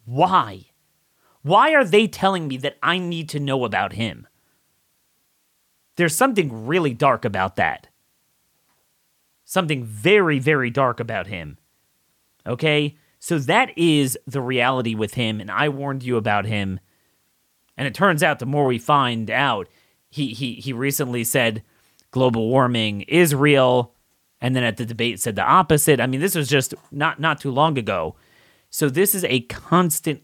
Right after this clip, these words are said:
constant problem with him. This is a constant flip-flopping,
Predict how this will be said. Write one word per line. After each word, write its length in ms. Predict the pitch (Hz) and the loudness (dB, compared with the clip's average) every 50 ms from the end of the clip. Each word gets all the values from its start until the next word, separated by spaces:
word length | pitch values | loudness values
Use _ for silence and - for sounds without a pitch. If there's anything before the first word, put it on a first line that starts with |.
| _ _ | _ _
constant 600 | - - 156 156 135 127 - - - 123 113 - - _ _ _ - | -8 -2 0 0 0 0 -2 -2 -4 -4 -4 -6 -10 _ _ _ -6
problem 440 | - - 143 135 120 110 107 101 | -2 0 2 2 2 0 -2 -4
with 160 | 92 90 - - | -4 -6 -8 -8
him. 240 | 92 67 50 - _ _ _ _ _ _ _ _ | -10 -12 -12 -16 _ _ _ _ _ _ _ _
This 180 | - 147 147 147 | -2 -2 0 0
is 140 | 160 143 135 | 0 -2 -2
a 100 | 135 127 | -4 -4
constant 840 | - - - - - 170 202 208 180 - - - 180 156 - _ | -6 -12 -16 -8 -4 0 0 2 2 2 4 4 4 2 0 _
flip-flopping, 800 | - - - 160 147 - - - 120 107 107 - 113 98 90 | -14 -6 -4 -4 -4 -2 -2 -2 -2 -2 -2 -4 -8 -8 -10